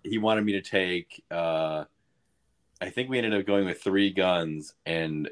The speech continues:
do the, do, um, five thousand rounds through each, and then swap all the parts for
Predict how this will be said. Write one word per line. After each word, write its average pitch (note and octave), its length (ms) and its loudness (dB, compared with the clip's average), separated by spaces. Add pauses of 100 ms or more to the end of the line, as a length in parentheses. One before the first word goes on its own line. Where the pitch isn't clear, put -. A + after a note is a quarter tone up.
(100)
do F#2 120 8
the, F#2 260 8
do, F#2+ 380 10
um, D2+ 480 4 (420)
five G#2 440 6
thousand F#2+ 360 2
rounds F2+ 280 -2
through F2+ 320 -6
each, E2+ 580 -2
and F2 140 2
then D#2+ 100 2
swap F#2 440 10
all F2+ 140 12
the F2 100 0
parts E2+ 500 4
for D#2+ 340 -2